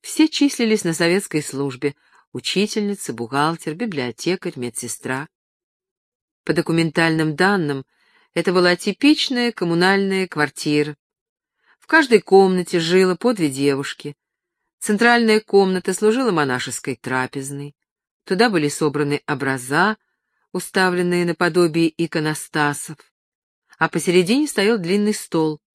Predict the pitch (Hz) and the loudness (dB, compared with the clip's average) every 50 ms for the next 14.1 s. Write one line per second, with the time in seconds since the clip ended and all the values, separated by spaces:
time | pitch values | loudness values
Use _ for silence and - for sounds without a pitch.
0 | _ _ _ _ _ _ _ _ _ _ _ _ _ _ - - - - - 196 | _ _ _ _ _ _ _ _ _ _ _ _ _ _ -14 -14 -12 -2 2 4
1 | 185 180 170 170 170 170 - 185 190 - 254 254 240 233 233 214 214 196 185 202 | 4 4 2 2 -2 0 0 0 0 2 0 0 2 2 2 2 2 4 4 4
2 | 196 202 - - - _ 233 262 311 320 - - 233 - - - 214 208 202 196 | 2 2 -2 -4 -8 _ 2 2 2 2 2 -2 -6 -6 0 2 2 2 2 0
3 | 196 185 185 - - - 180 165 160 160 160 180 185 180 170 156 - - - 160 | 0 -2 -2 -4 -2 -2 0 0 0 0 0 0 0 0 -2 -4 -8 -10 -6 -4
4 | 160 165 170 165 147 143 151 143 143 139 - _ _ _ _ _ _ _ _ _ | -2 0 0 0 0 0 -2 -2 -4 -8 -10 _ _ _ _ _ _ _ _ _
5 | _ _ _ _ - 170 170 160 147 156 160 156 165 165 160 156 - - 160 156 | _ _ _ _ -2 -2 0 0 0 0 0 2 2 0 0 0 -2 -2 -2 -4
6 | - - - 147 139 139 - - - - 180 175 170 170 160 160 151 - - - | -4 -4 -4 -4 -4 -4 -8 -10 -6 -4 -4 -4 -2 -4 -4 -4 -6 -6 -6 -8
7 | 143 - _ - - - - 143 139 135 139 147 - _ _ _ _ _ _ _ | -8 -8 _ -16 -10 -6 -4 -4 -4 -4 -6 -12 -16 _ _ _ _ _ _ _
8 | _ _ _ _ _ - - - - - 175 180 240 294 - - - 165 151 147 | _ _ _ _ _ -20 -20 -18 -14 -12 -4 0 0 0 0 0 -4 -4 -2 -2
9 | - - - 151 143 139 139 - - 156 165 185 208 220 214 - 202 190 190 196 | -4 -2 0 0 0 0 -2 -4 0 2 4 4 4 4 2 0 -4 -2 -2 -6
10 | 196 185 - _ _ _ _ _ _ _ - - 214 190 - 233 233 220 180 160 | -6 -8 -12 _ _ _ _ _ _ _ -4 -4 -2 0 2 2 4 4 2 2
11 | 156 147 143 139 - - 147 139 139 135 135 135 131 - - 135 143 143 151 160 | 0 0 -2 -4 -6 -6 -8 -6 -6 -4 -4 -6 -6 -6 -4 0 2 2 2 2
12 | 160 160 160 156 160 160 - _ _ _ _ _ _ _ - 170 180 170 - - | 0 -2 -4 -4 -6 -8 -14 _ _ _ _ _ _ _ 0 0 0 0 0 -2
13 | 165 165 160 - _ _ 160 180 156 139 151 156 147 - - - 160 156 156 151 | -4 -4 -4 -6 _ _ -2 -2 2 2 2 2 2 -2 -6 -10 -10 -12 -12 -14
14 | 156 | -14